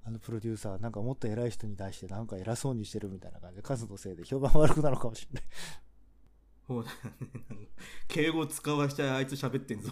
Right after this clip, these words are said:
Speaker 2: みたいな感じ。
Speaker 1: <laughs> そうそうそう。
Speaker 2: 陰で言われるよね。
Speaker 1: それちょっと、これはちょっと話がずれちゃったからあれだけど。まあ、観客の感情をそうやって数値化するのが気に食わないという話なの。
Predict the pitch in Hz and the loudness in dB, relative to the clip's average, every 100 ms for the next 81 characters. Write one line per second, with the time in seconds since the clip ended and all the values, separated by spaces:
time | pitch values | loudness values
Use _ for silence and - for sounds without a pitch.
0 | - 131 120 92 98 - 165 165 - 151 | -8 -6 -4 -2 8 10 12 10 8 4
1 | 156 139 156 139 113 120 127 123 117 - | 4 4 4 2 2 2 2 0 -2 -4
2 | 127 127 - - - - - - - - | -6 -6 -10 -12 -10 -10 -10 -10 -10 -12
3 | - - - - - - 165 160 143 101 | -14 -14 -12 -14 -14 0 2 4 2 0
4 | 131 135 127 131 95 107 123 110 95 110 | 0 2 0 -2 -4 -2 -2 -2 -2 -2
5 | 117 95 - - - 87 85 80 - - | -2 -6 -10 -16 -16 -14 -14 -16 -20 -20
6 | - - - - - - - - 143 123 | -20 -20 -20 -20 -20 -20 -20 -4 -4 -2
7 | 143 147 143 151 135 131 135 135 143 147 | -2 -2 0 -2 -4 -4 -4 -2 0 2
8 | 175 90 - - - - - - 135 127 | 2 0 -6 -10 -16 -16 -16 -8 -6 -6
9 | - 120 113 107 - 123 - 131 127 147 | -4 -2 0 -2 -4 -6 -4 -6 -4 -4
10 | 131 110 - 107 135 139 113 - 80 76 | -4 -6 -8 -6 -2 0 -2 -4 -10 -16
11 | - - - 101 95 85 76 | -20 -20 -12 -10 -10 -12 -16